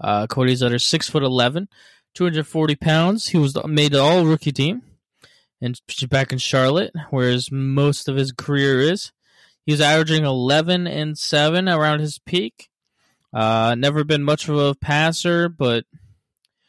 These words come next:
you know, he does what he does on the court well. He posts well, so he's chilling here at seventy-four, a Indiana alumni.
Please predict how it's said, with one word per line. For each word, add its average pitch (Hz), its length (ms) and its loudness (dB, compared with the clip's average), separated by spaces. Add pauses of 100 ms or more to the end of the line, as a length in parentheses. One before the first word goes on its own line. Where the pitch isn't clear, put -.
(240)
you 175 140 -4
know, 202 180 -2
he 220 160 -2
does 160 480 0
what 185 140 -2
he 170 80 0
does 170 320 4
on 170 100 2
the 170 80 2
court 165 340 0
well. 151 440 2
He 151 340 0 (1200)
posts 151 360 -2
well, 156 380 0
so 107 380 -6 (1080)
he's - 220 -4
chilling 208 360 2
here 156 160 4
at 143 80 0
seventy-four, 147 760 -2 (880)
a 117 200 -2
Indiana 139 840 -2
alumni. 117 680 -4